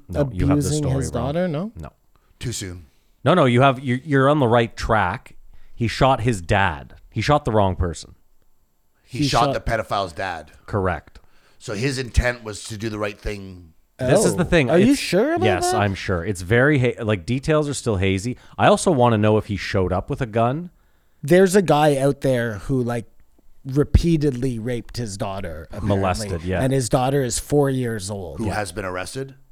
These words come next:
Speaker 2: I don't know.
Speaker 3: Oh, Jesus Christ.
Speaker 1: Do you know the balls or the
Speaker 2: Well, you gotta be insane.
Speaker 1: This is where I'm at,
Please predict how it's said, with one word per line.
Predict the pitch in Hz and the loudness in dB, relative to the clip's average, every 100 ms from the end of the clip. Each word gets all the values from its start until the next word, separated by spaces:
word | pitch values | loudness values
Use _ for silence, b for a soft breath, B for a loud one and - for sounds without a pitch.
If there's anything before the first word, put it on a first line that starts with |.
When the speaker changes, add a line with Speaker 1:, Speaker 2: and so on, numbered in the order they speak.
| - _ | -20 _
Speaker 2:
I | 120 135 | -2 -2
don't | 123 | -2
know. | 127 123 73 - - - | -4 -6 -10 -16 -18 -16
Speaker 3:
Oh, | - | -14
Jesus | 98 73 62 | -16 -16 -20
Christ. | - 62 - - - - - b b - | -20 -20 -18 -18 -20 -20 -20 b b -2
Speaker 1:
Do | |
you | 120 | 2
know | 240 | 4
the | 254 | 4
balls | 123 104 98 104 104 113 98 | 2 2 4 4 4 0 -2
or | 131 127 127 120 | 2 4 6 4
the | 95 110 104 101 95 101 - | 2 0 0 -2 -6 -10 -6
Speaker 2:
Well, | 135 | -4
you | 175 | 4
gotta | 311 185 | 4 6
be | 143 | 2
insane. | 123 127 - 196 185 131 107 - - - _ _ _ _ _ _ _ _ | 0 -4 2 4 4 2 -6 -18 -20 -20 _ _ _ _ _ _ _ _
Speaker 1:
This | 160 190 | -2 0
is | 196 | 2
where | 165 | 4
I'm | 117 98 | 4 2
at, | 80 | -2